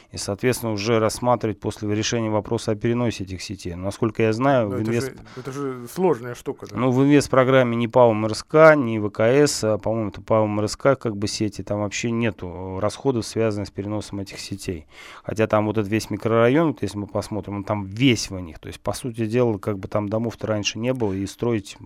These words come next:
Speaker 1: на мой взгляд, тот, кто принимал решение, неправильное решение
Speaker 2: Последний
Speaker 1: принял.
Speaker 2: чиновник, который хоть, э, хо-, хо-, хо-, хоть что-то заикнулся про перенос хотя бы одной опоры, это был такой вице-мэр,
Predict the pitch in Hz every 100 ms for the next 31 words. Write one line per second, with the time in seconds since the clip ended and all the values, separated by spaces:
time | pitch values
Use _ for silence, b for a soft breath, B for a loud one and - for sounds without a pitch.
0 | - 101 107 104 107 110 - 104 104 113
1 | 107 110 107 104 - 143 123 92 - B
2 | B B B B - 101 107 143 110 90
3 | - 151 - 214 233 185 - 190 208 311
4 | 214 160 160 175 147 135 170 165 _ 175
5 | 156 190 - - 196 196 202 196 202 -
6 | - 202 185 160 151 208 220 220 220 147
7 | 113 110 - 117 113 139 151 160 127 -
8 | 135 139 147 127 131 139 117 - 269 320
9 | 262 127 B B - 160 175 226 185 175
10 | 214 143 196 202 180 175 240 254